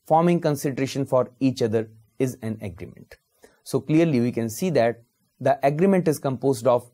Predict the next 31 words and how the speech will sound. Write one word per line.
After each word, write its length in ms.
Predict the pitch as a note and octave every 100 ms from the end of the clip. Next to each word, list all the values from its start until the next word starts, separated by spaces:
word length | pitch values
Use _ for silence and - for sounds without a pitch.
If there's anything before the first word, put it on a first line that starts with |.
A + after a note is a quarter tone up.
| _ -
the 140 | B2
promises, 720 | B2+ D3 C#3 - D#2+ - - _ _ _
promise 400 | D3+ E3 F3+ F3+
made 200 | D3 A#2+
by 280 | B2+ A#2 A#2 _ _
one 240 | - C#3+ F3
party 500 | C3+ G#2 F#2+ D3+ - _ _ -
and 300 | G3 B3 - -
the 140 | D3
promise 400 | - C3 C3+ -
made 200 | A#2+ A2
by 200 | A#2+ B2+ - -
another 300 | C3 E3+ G3+
party 520 | C3 G#2+ G#2+ A2 A2 _ _ _ _
in 140 | E3+ F3
consideration 680 | G3 G3+ G#3+ D3+ D3 C#3+ C3
of 120 | A#2
the 80 | A2
promise 380 | A#2 A2+ A2
made 180 | G#2+ F#2
by 140 | G2 F#2
the 200 | D3+ - _
first 320 | - C3+ -
party. 280 | - - - _ _ _ _ _ _ _ -
Discussing 460 | C#3+ D#3 A3 C4+ A#3
about 320 | C#3+ C#3 C#3+
the 120 | C#3 -
essentials 560 | B2 C3+ C3+ C#3+ C3+ -
of 160 | A2+ -
an 200 | A2 G2+
agreement. 560 | G2+ - F2+ - -